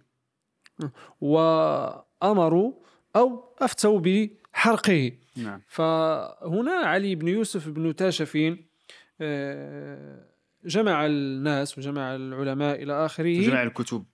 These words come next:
Speaker 1: و-
Speaker 2: كتب الإحياء.
Speaker 1: إيه، تمام.
Speaker 2: استعدادا لل-
Speaker 1: وأشبعها زيتا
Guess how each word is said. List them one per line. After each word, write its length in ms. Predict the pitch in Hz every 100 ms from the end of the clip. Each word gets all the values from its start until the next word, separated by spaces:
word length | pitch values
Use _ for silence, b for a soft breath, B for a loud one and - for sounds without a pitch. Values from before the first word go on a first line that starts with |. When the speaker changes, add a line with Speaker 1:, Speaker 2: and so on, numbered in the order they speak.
| -
Speaker 1:
و- 280 | 156 165
Speaker 2:
كتب 140 | 175 185
الإحياء. 400 | 180 113 117 - -
Speaker 1:
إيه، 120 | 202
تمام. 320 | 190 220 190 131
Speaker 2:
استعدادا 420 | - 120 110 120
لل- 60 | 156
Speaker 1:
وأشبعها 1300 | 170 170 170 165 160 - 180 - 165 196 208 196 185
زيتا 520 | 151 202 143 131